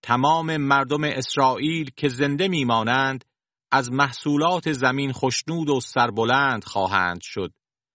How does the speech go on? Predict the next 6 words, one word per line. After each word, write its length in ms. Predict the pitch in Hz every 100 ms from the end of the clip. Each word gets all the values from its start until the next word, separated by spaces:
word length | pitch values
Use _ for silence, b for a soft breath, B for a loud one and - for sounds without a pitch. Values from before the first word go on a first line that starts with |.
| _ _ _ -
تمام 400 | 117 131 156 151
آنها 560 | 127 127 117 147 151
که 100 | -
در 140 | 135 131
اورشلیم 640 | 139 131 139 143 175 170
می‌مانند، 800 | 131 120 110 107 117 131 131